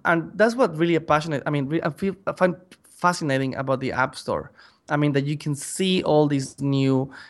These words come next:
I mean, new ecosystem growing, to, I mean, towards apps. I mean, right now, they're going to be, I mean, you're going to have a computer with apps in the car. So I can see in one or two years telling you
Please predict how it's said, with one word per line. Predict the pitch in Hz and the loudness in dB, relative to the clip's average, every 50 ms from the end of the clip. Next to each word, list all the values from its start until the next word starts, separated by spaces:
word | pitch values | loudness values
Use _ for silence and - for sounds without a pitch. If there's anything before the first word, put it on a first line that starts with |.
| - _ - | -14 _ -2
I | 143 | 0
mean, | 143 143 143 143 | 2 4 4 4
new | 147 143 147 - | 4 4 4 2
ecosystem | - 160 - - 139 - - 156 170 165 - - 135 127 127 | 2 0 0 0 0 0 0 -2 -2 0 0 0 0 0 0
growing, | - 147 143 147 151 165 180 160 135 127 117 - | 0 2 4 6 6 6 6 4 4 2 0 -2
to, | - - - | -8 -6 -2
I | - 139 | 0 2
mean, | 135 131 123 120 | 2 2 2 0
towards | - 139 131 127 127 123 123 - | 0 2 4 4 4 4 4 2
apps. | - 127 135 139 135 139 - | 2 4 4 4 4 2 -2
I | 127 | -2
mean, | 131 127 120 | -2 -2 0
right | 123 127 135 143 | 0 2 2 2
now, | 143 139 135 131 120 - - - - - - - | 4 4 4 4 2 0 -4 -12 -20 -20 -16 -8
they're | 214 151 151 | -4 0 2
going | 143 147 135 | 2 2 2
to | 143 | 2
be, | 135 135 127 127 113 - | 2 2 2 2 2 0
I | - 135 | 0 0
mean, | 135 | 0
you're | 131 135 135 | 0 0 0
going | |
to | 139 131 | 2 2
have | 127 | 2
a | 120 | 2
computer | 110 - 131 123 120 - - 156 156 - 151 131 | 2 0 0 -2 0 0 0 0 2 4 4 4
with | 131 - - | 4 4 4
apps | - 127 131 131 127 - - | 4 4 6 4 4 2 -2
in | 135 123 | -6 -6
the | 123 113 | -6 -6
car. | - - 120 120 120 101 92 - | -4 0 2 4 4 4 2 0
So | - - - 131 | -4 -6 -4 -4
I | |
can | 131 135 135 | -4 -4 -6
see | 127 - - 151 147 139 135 - - - _ _ - | -6 -4 -2 -2 -2 -2 -2 -6 -12 -20 _ _ -6
in | 156 139 135 131 | -4 -2 0 2
one | 135 139 139 135 | 4 4 4 4
or | 127 | 2
two | 120 - 131 | 0 -4 -8
years | 123 127 139 156 160 147 135 123 - | -6 -2 0 2 2 2 2 0 -2
telling | - - 127 135 135 123 | -2 -2 0 0 0 2
you | 120 127 123 117 | 0 0 -2 -2